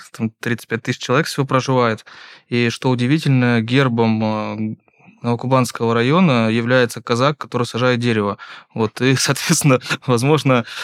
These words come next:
вот эта мысль поселилась мне ещё, э, с детства, но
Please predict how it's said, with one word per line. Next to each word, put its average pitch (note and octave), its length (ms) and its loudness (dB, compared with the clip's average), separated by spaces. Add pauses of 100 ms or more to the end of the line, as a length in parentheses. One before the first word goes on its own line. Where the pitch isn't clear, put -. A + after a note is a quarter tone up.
(160)
вот C3 120 0
эта C3 160 2
мысль C#3 300 0
поселилась C3 540 0
мне B2+ 160 2
ещё, B2 640 0 (460)
э, A#2 320 -4
с A#2 140 -4
детства, B2 540 2
но A#2+ 380 2